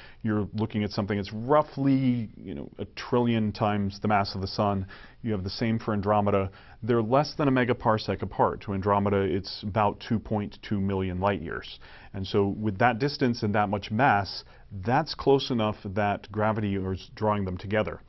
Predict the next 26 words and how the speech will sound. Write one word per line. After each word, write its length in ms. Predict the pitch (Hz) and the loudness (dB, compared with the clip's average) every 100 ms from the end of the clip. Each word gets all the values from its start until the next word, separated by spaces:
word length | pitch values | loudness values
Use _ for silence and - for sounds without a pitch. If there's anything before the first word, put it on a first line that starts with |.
| - - - - - 123 | -20 -20 -20 -20 -12 2
There's 380 | 127 123 113 - | 4 4 0 -2
actually 380 | 139 - 131 | -2 2 2
other 220 | 123 156 127 | 2 2 4
galaxies. 520 | 123 117 - 113 104 | 6 4 2 -2 -2
If 120 | 98 | -4
you're, 140 | 104 92 - | -6 -8 -2
most 340 | 120 143 147 | 4 4 4
galaxies, 600 | 139 135 131 127 113 113 | 4 4 4 2 2 2
because 420 | - 110 - 123 | -4 -4 0 0
they 100 | 123 | 2
are 100 | 117 | 0
so 180 | - 110 | 2 0
distant, 480 | 101 110 - 104 - - - - | 0 -2 -2 -4 -4 -14 -18 -12
you 160 | 110 101 | -4 -4
do 220 | 95 120 | 2 2
see 160 | 120 127 | 2 2
them 180 | 120 117 | 4 4
moving 300 | 120 117 110 | 4 4 2
away 400 | 107 123 123 123 | 4 4 4 0
due 180 | 120 | -2
to 100 | 104 107 | 0 0
the 80 | |
expansion 540 | 101 - 107 104 - 98 | -2 -2 -2 -2 -2 -4
of 100 | 90 | -2
the 80 | 95 | -2
universe. 500 | 131 139 151 143 | 0 0 0 -2